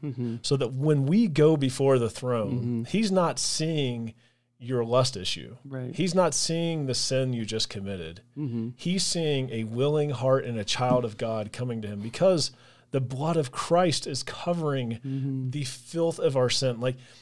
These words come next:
Speaker 2: he's not seeing that. Like, it allows us to go boldly before him.
Speaker 1: Right.
Speaker 2: Right? It allows us to,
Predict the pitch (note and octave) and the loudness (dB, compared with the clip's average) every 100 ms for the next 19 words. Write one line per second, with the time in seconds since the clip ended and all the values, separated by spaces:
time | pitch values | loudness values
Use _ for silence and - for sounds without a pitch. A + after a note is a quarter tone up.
0 | _ - D#3 D#3 E3 D#3 - - F#3 A3 | _ -6 -2 2 2 2 0 0 0 0
1 | B2+ G2+ F#2 F2+ - C3+ C#3 C3 C#3 F3+ | -2 -4 -6 -8 -4 -2 2 2 4 4
2 | F3+ D3+ C#3+ C#3 B2+ A#2 C#3 F3 C3 A#2+ | 2 0 0 0 0 0 0 0 -4 -6
3 | - F3 C3+ F#2+ F2+ G#2+ C3 B2+ B2 B2 | -4 -2 -2 -4 -8 -10 -8 -8 -2 -2
4 | B2+ A#2+ D3 E3 D#3 - C3 | 0 0 0 2 0 0 0